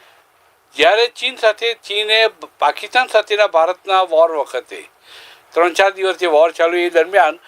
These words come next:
ચીને પાકિસ્તાનને ભરપૂર મદદ કરી હતી, એમ હું નહીં, તમે નહીં, પરંતુ ભારતના લશ્કરી વડા પોતે જણાવે છે, "જેને આપણા દુશ્મનને મદદ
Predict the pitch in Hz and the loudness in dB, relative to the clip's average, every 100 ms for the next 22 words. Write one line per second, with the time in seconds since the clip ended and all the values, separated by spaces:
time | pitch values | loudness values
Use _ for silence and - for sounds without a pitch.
0 | - _ - 185 196 233 233 180 156 196 | -20 _ -10 -8 0 0 0 -2 -4 -4
1 | 202 202 220 156 156 - 233 277 - 190 | -2 -2 -2 -2 -4 -4 -4 -4 -2 -2
2 | 180 190 - 160 160 156 190 208 - - | 0 -2 -4 -2 -2 -2 -6 -12 -18 -16
3 | - 170 180 - 117 180 220 202 202 214 | 0 0 0 -8 -6 -2 0 0 0 -2
4 | - 151 190 208 139 123 - - _ 175 | -2 0 0 -2 -2 -4 -14 -20 _ -2
5 | 175 165 208 165 139 165 - 196 170 147 | -2 0 0 2 2 0 -2 -2 -2 -4
6 | - 190 185 165 147 147 117 _ _ _ | -2 -2 0 0 2 2 0 _ _ _
7 | 185 185 175 135 123 113 104 - 87 - | -8 -4 -4 -2 -2 -2 -4 -12 -20 -20
8 | - - - - 156 196 226 226 226 208 | -20 -20 -20 -4 0 2 0 0 -4 -4
9 | - 247 247 240 208 208 | -6 -4 -4 0 0 0